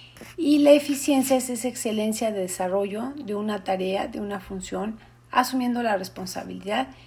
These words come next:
y el autocontrol. Bien,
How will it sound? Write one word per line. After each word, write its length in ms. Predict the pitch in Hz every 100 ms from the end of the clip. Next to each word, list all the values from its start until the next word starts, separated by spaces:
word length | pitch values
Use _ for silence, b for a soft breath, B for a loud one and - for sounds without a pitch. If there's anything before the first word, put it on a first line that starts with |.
| B -
y 60 | 220
el 120 | 214
autocontrol. 960 | 190 190 190 190 202 202 190 156 156 - - B B B B B B B B B B B B _ -
Bien, 360 | 220 262 214